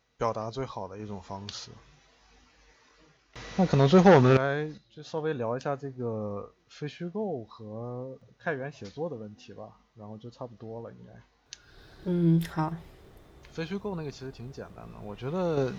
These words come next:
Speaker 1: 非虚构当然一直有，对吧？就像这种调查报道之类的，这个是历史悠久的一个东西，但是它在，就是可能近几年吧，它受的关注是在增加的，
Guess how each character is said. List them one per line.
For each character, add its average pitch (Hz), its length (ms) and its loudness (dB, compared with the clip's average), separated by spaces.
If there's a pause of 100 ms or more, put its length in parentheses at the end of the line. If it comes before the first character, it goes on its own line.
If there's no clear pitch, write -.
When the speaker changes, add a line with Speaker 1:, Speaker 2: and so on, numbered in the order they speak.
(520)
Speaker 1:
非 139 280 -10
虚 208 120 4
构 196 160 8
当 160 120 10
然 165 120 8
一 156 80 6
直 135 160 4
有， 117 200 2 (120)
对 117 100 4
吧？ 101 240 0
就 - 100 -10
像 113 220 -2
这 113 60 -6
种 110 140 -2
调 110 140 -2
查 104 160 -4
报 107 160 0
道 - 220 -6
之 117 100 -10
类 110 140 -4
的， - 60 -8 (720)
这 165 120 -4
个 139 140 -2
是 120 500 0 (160)
历 135 80 -2
史 117 200 -4
悠 117 120 -2
久 113 160 -4
的 - 80 -10
一 - 40 -10
个 - 160 -16
东 107 160 -6
西， - 160 -14 (100)
但 151 160 2
是 135 460 2 (180)
它 185 160 -4
在， 156 340 0 (520)
就 - 100 -16
是 147 160 -10
可 131 140 -8
能 123 120 -4
近 220 220 -6
几 139 120 -10
年 107 280 -8
吧， 143 120 -4
它 139 100 -6
受 160 180 -8
的 135 80 -6
关 127 300 -6
注 139 180 -10
是 123 140 -12
在 123 300 -4
增 135 260 -10
加 139 280 -4
的， 117 140 -6